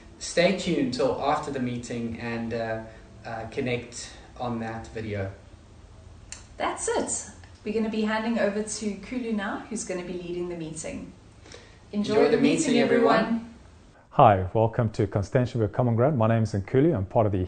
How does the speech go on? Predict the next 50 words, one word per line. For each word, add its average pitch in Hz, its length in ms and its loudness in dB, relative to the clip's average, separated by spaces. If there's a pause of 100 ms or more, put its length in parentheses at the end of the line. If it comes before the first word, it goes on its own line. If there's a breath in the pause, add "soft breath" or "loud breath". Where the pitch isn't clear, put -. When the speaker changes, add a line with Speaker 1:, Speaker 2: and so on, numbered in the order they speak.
(160)
Speaker 3:
eldership 107 400 -2
team 135 280 2 (380 loud breath)
at, 101 320 0
uh, 101 120 2
Constantiaberg 104 680 0
Common 98 260 -2
Ground. 147 360 -4 (460 soft breath)
And 113 360 2
lovely 127 460 6
for - 220 0
you 113 120 6
to 110 140 -2
join 139 260 6
us 143 140 0
this - 180 -6
morning. 160 420 0
Uh, 98 320 -4
I 98 120 -4
hope 104 200 -2
you 101 60 0
have 101 160 2
a, 98 160 0 (320 loud breath)
a 95 240 -8
special - 340 0
time 135 300 2
with 139 140 6
us. - 260 0 (440 loud breath)
Um, 107 180 -2
but 107 100 -2
before 156 260 6
we 139 120 8
get 117 200 2
cracking, 127 360 -2
I'd 117 100 0
just - 180 -8
like 160 240 0
to, 127 240 2 (140)
um, 95 400 -2
say 101 280 0
a - 20 0
prayer 180 400 0 (500 loud breath)
and, 98 460 -4
uh, - 20 0
and 101 380 -2
lead 104 140 2
us 101 140 -2
into 104 260 0
a 98 40 0
time 95 380 -4
of, 90 200 -6